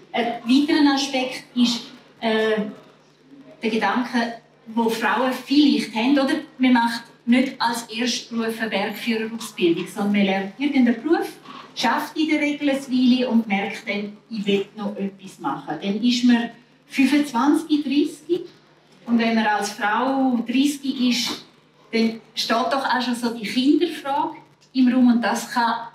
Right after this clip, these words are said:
mit ein Grund sein, dass man findet, ja, jetzt noch eine Ausbildung und dann muss ich noch ein bisschen Zeit haben, um drin reinzukommen. Ich habe das selber so erlebt. Und ich hatte meine Kinder einfach nachher gehabt, aber das ist ein gewisser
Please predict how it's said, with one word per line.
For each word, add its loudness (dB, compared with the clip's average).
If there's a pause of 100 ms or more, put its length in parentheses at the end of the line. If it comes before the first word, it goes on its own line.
mit 4
ein 2
Grund 2
sein, -4
dass -6
man -2
findet, -10
ja, -2
jetzt -2
noch -2
eine 2
Ausbildung 2 (500)
und -8
dann -2
muss 2
ich -4
noch -4
ein -6
bisschen -4
Zeit -4
haben, -10
um -10
drin 4
reinzukommen. 0
Ich 2
habe 0
das -8
selber -2
so -4
erlebt. -4 (1300)
Und 6
ich 6
hatte 2
meine 6
Kinder 6
einfach -4
nachher 0
gehabt, -4
aber -4
das -18
ist -8
ein -8
gewisser -6